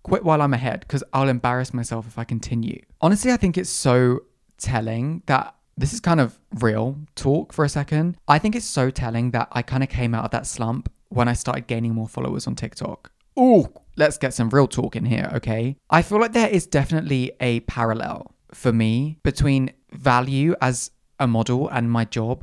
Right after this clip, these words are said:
and followers on TikTok. Now, I mean, I don't know if this is necessarily part of this topic because is this really, like, the art of giving up? I don't really know. But in this industry and in a creative industry, 'cause I, I can imagine that most people finding this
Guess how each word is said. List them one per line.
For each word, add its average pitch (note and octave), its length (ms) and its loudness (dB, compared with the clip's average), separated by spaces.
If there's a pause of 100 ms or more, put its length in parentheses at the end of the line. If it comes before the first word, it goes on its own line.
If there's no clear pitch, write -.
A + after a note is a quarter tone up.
(140)
and A#2+ 140 -4
followers A#2 360 -4
on A2+ 100 -4
TikTok. - 480 -10
Now, D3+ 340 2
I D#3+ 80 2
mean, F3+ 260 4
I E3 80 0
don't G#3+ 120 2
know G3+ 40 4
if D#3+ 80 0
this - 160 -6
is - 80 -8
necessarily A#2+ 540 -4
part B2 280 -4
of A#2 320 -6 (100)
this B2 240 -4
topic C#3 440 -6
because A#2 600 -4
is B2+ 140 4
this C3+ 200 0
really, C3 160 0
like, B2 220 -2 (260)
the C3+ 100 -4
art B2 180 -4
of B2 140 -12
giving A2+ 260 -6
up? A#2 260 -6
I A#2+ 80 -6
don't A#2+ 120 -4
really A#2+ 160 -6
know. A2 260 -2
But C3 300 0
in G3+ 220 2 (340)
this D#3 300 -2
industry C3 400 -4
and C#3 80 -4
in C#3+ 100 -4
a C3+ 60 -4
creative B2+ 320 -8
industry, A2+ 340 -6
'cause F3+ 140 -6
I, F#3+ 240 0
I F#3+ 80 0
can A#3+ 120 -6
imagine G3+ 340 0
that - 120 -6
most C#3 220 -2
people D#3 200 -10
finding A#2+ 500 -6
this - 420 -8